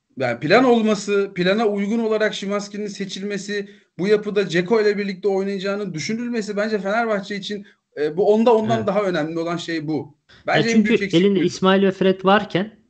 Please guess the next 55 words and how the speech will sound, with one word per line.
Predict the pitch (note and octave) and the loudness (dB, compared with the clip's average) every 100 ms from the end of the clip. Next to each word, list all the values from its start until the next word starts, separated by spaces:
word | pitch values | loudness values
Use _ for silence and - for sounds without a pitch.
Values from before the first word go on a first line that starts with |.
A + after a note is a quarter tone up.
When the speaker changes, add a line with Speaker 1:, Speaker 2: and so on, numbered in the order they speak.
| _ | _
Speaker 2:
e, | B2+ C3+ | -8 2
daha | D#3+ F#3 | 2 4
da | |
geriye | F3 E3 E3+ F#3 | 4 4 6 4
gelip | F3 F3 E3 - | 4 2 0 -4
bir | |
şey | D3 F3 D#3 | 2 2 4
geçişe, | D#3 - - F3 | 0 0 0 2
hücumuna | D3 D#3 C#3+ D#3 E3+ E3 C#3 | 2 -2 0 0 2 0 0
bir | D#3 | 2
yardım | D3+ D3+ E3 | 2 2 0
etmesine | D#3+ C#3+ C#3+ D#3 | 0 -4 -4 0
falan | E3 E3+ | 2 0
hiç | - | 2
gerek | D3 D#3 | 2 2
kalmıyor. | D#3 D#3 C#3 F2+ - _ | 2 2 0 -6 -12 _
Zaten | B2+ B2+ C#3 | -2 0 -4
ikisi | C3+ - D3 | -6 -4 -2
yapıyor | D3+ D#3 D3 A2+ | 0 2 2 2
onları | F#2+ | -2
yani. | F#2 F#2+ | -4 0
Biri | B2 B2+ | 2 2
solak, | C3 G#2 G#2 B2+ | 0 -2 -2 -2
biri | A#2+ | -4
Speaker 1:
E, | |
Speaker 2:
sağlak. | - G#3 F3+ C3+ | -2 -4 -4 -6
Speaker 1:
tabii. | A3+ G#3+ - - _ _ _ - | -6 -8 -12 -20 _ _ _ -8
Speaker 2:
E, | G2+ D2+ A1+ B1 A#1 - - | -8 -8 -10 -14 -18 -18 0
Fred | B2+ C3 | 2 2
çift | C3+ - | -4 0
ayaklı | A#2 G2 F#2+ F2+ | 0 0 -4 -14
hatta. | - A#2+ | -8 -6
Yani | C3 C#3+ | -2 -2
o | D#3 | 0
topu | D3 D3 D#3+ C#3 | 0 2 0 -2
çıkarıyorlar. | - D#3+ E3 D#3 G2 - _ _ _ _ _ - | 0 4 6 6 4 -6 _ _ _ _ _ -4
E, | B2 B2 | -4 -4
Dzeko | B2 E3+ F3+ F#3+ | 2 2 4 2
gibi | F3+ F3+ | 4 2
bir | F3+ | 4
adam | F3+ F3+ | 4 2
Speaker 1:
Evet. | F3+ | 2
Speaker 2:
varken | F3+ F3+ E3+ | 0 0 -4
sağına | - D#3+ E3 E3 | 0 0 2 0
soluna | D#3+ D#3+ E3+ E3+ - - | -2 0 0 -2 -6 -4
yardıma | B2+ C3 C3 - - C3 D#3 | 2 2 2 -6 -6 -2 0
gelecek | D#3+ D3 D3 D#3+ | 2 4 4 2
adam | C#3 D#3 D#3+ | 2 2 2
lazım | B2+ A2 C#3+ C#3+ | 0 0 -2 -4
ki | A#2+ | -8
işte | - B2 | -4 0
Lautaro | A#2+ A#2+ C3 B2+ | 0 0 0 2
Martinez'leri | B2+ B2 C3 B2 A2+ A#2 A#2 | 0 0 0 -2 0 0 2
vesaireleri | A2+ - B2 A#2 A#2 A#2+ | 0 0 0 2 4 2
hep | A#2+ | 0